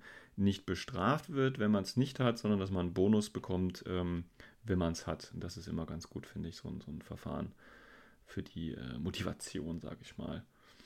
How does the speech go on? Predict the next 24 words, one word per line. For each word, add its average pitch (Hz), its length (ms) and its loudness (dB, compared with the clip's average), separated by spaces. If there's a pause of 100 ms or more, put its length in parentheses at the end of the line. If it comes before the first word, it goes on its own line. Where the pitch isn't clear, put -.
(560)
Ähm, 82 1000 2
ja, 82 280 4
und 87 260 2
der 87 80 4
ganze 90 320 2
andere 98 720 4
Rest, 101 220 -2
der 87 80 4
danach 82 320 4
kommt, 101 180 0
ich - 100 -6
weiß 95 220 6
nicht, 110 480 2
bei, 82 440 2
äh, - 260 -2
Transmutation, 104 1120 4
ob - 140 -8
sich 113 100 -8
da 90 160 6
was 104 160 2
verändert 101 380 2
hat, 95 160 0
ehrlich 87 240 0
gesagt. 92 480 0